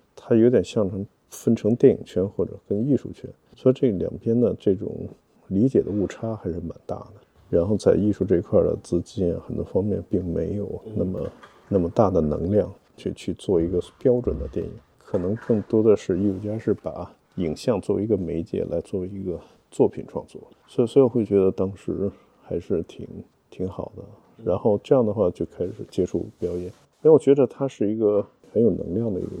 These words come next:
Speaker 1: 演员。比如说在河北的这个片子里，他塑造了一个母亲，农村的母亲，很多的日常生活的细节的东西，其实他蛮心细的，而且他很会把这个画面的这个场，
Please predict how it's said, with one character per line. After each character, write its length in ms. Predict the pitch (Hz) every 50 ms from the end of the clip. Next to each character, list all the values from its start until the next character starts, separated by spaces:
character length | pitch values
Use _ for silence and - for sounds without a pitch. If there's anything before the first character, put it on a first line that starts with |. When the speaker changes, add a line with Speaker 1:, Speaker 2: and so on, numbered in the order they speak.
| 90
Speaker 1:
演 100 | 92 92 - - -
员。 100 | 90 92 - _ _ _ _
比 100 | - -
如 120 | - 80 87
说 280 | - - - 98 98 110 - - _ _
在 160 | - - 92
河 260 | 82 - - - 92
北 140 | 107 120 92
的 120 | - -
这 120 | 82 98 85
个 80 | 85
片 220 | 85 - - 104 95
子 120 | 92 90
里， 120 | - - -
他 160 | - - 90
塑 200 | - - - 92
造 100 | 87 80 -
了 120 | - -
一 40 | 85
个 160 | 85 92 87
母 240 | 85 - 82 - 76 78
亲， 220 | - - 92 82 76 -
农 220 | - 90 80 87
村 200 | - - - 101
的 80 | 95 98
母 120 | 92 85 67 - -
亲， 320 | - - - 92 87 92 - - _ _ _ _ _
很 160 | - - 90
多 140 | 85 98 98
的 120 | 104 101
日 160 | 95 101 98
常 220 | 90 - - 101 101
生 200 | - - 120 113
活 140 | - -
的 100 | 98 101
细 240 | 104 - - - 117
节 120 | 101 92 85
的 160 | 87 82 - - _ _ _
东 180 | - 104 107
西， 180 | 104 - - -
其 180 | - - - 104
实 60 | 110
他 200 | - - 110 107 -
蛮 200 | 113 87 85 -
心 220 | - - - 101 98
细 240 | - - 101 92 85
的， 100 | - - - - _ _ _ _ -
而 80 | 107
且 120 | 107 101 90
他 220 | - - 107 98 95 - - - - -
很 200 | - - 85 80
会 280 | 80 - 104 104 90 82 - - _ _ -
把 140 | - 87
这 160 | - - 92 92
个 300 | 98 - - - 92 95
画 260 | - - - - 104
面 220 | 104 107 104 95
的 80 | - -
这 120 | - -
个 120 | - - -
场， 340 | - - - - - -